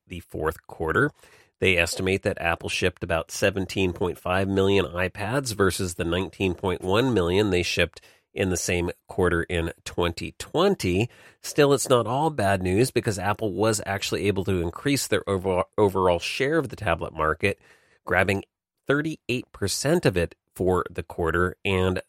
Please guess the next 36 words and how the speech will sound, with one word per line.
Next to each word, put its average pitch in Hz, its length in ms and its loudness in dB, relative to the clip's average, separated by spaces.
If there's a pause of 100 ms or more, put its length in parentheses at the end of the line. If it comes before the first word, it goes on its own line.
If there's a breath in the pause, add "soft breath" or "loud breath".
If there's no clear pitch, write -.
(180)
thirty-four 117 680 0
point 87 300 -2
two 208 180 -8
percent 117 380 -2
share 80 300 0
for 117 500 -2
the 101 160 0
entire 87 560 0
year. 85 420 0
So 92 240 -2
not 110 380 -2 (100)
too 107 240 -4
shabby. 98 560 -2 (280 loud breath)
Overall, 104 960 2
tablet 95 320 -6
sales 95 480 -2
are 101 240 0
declining, 104 540 2
so 95 360 0
Apple 92 440 -2
gaining 98 440 0
more 104 280 4
share 113 380 0 (340 soft breath)
is 90 240 -6
actually 90 480 -2
a 85 180 -4
good 151 300 0
thing, 139 320 4 (360 soft breath)
and, 90 440 0
uh, 87 160 2
iPads 87 500 -2
remain 82 540 0 (100)
popular. 80 680 -2
It's 85 380 -4
just - 280 -4
that 92 280 -2